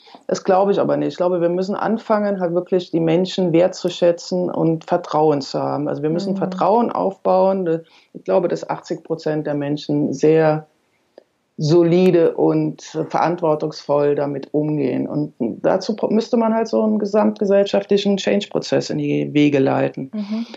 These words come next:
Speaker 1: Und wie kriegt man das hin? Indem, indem also das, was sich selber als, äh, Führungskräfte versteht,
Speaker 2: Mhm.
Speaker 1: ich würde ja heute sagen, eigentlich ist jeder eine Führungskraft, der das
Speaker 2: Mhm.
Speaker 1: verantwortlich vorlebt.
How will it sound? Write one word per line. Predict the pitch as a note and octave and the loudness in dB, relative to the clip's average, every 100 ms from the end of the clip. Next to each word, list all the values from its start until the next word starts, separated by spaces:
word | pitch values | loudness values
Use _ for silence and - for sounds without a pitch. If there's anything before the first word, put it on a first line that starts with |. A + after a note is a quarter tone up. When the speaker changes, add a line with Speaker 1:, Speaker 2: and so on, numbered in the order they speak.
| - | -6
Speaker 1:
Und | D#3+ D#3+ D#3+ | 0 0 2
wie | E3 E3+ | 0 0
kriegt | D#3+ F3+ F3+ | 0 -2 0
man | G#3 | 0
das | E3+ D#3+ | 2 2
hin? | G#3 A#3 C#4+ | 2 2 2
Indem, | A#3+ G3 F#3+ G3+ A3 F#3+ G3+ F#3+ F#3 - | 0 0 0 0 -4 -4 -6 -8 -10 -4
indem | E3+ F3+ F3+ | 0 2 2
also | F3 F3+ F3 - _ - - | 2 2 0 -8 _ -20 -4
das, | - F#3+ - | 0 0 2
was | F3 E3+ | 0 0
sich | F3+ F3 | -2 -2
selber | E3+ F3 F#3 E3+ - | 0 2 2 0 -2
als, | D#3 D3+ D#3 - | -2 -2 -6 -6
äh, | D#3 | -6
Führungskräfte | - A#3 G3+ F#3 - E3+ E3+ - C#3+ | 0 2 4 2 -2 0 0 -2 -8
versteht, | A#2+ A2+ A3+ D#3+ G#3 A3 | -6 -6 -2 0 2 0
Speaker 2:
Mhm. | B3 A#3 - _ _ - | -2 -6 -18 _ _ -14
Speaker 1:
ich | D3+ | 0
würde | D#3+ D3+ | 2 2
ja | C#3+ | 2
heute | D3 C#3+ | 0 -2
sagen, | C3+ C#3 C3+ | -2 -2 -2
eigentlich | C#3 C3+ C3+ | -2 -4 -4
ist | C3 | -2
jeder | C3+ E3 | 2 2
eine | F3+ | 2
Führungskraft, | F3 F#3+ G3 G3 - G3+ - | 0 2 2 0 0 -2 0
der | C#3+ | 0
das | - G3 F#3 F#3 F3+ | 2 0 -4 -6 -8
Speaker 2:
Mhm. | A3 A#3+ _ _ | -10 -12 _ _
Speaker 1:
verantwortlich | - - D3+ D3 C#3 C#3+ - | -6 -2 0 0 0 -2 -4
vorlebt. | D3+ D#3 E3 A3+ - | 0 2 2 0 -2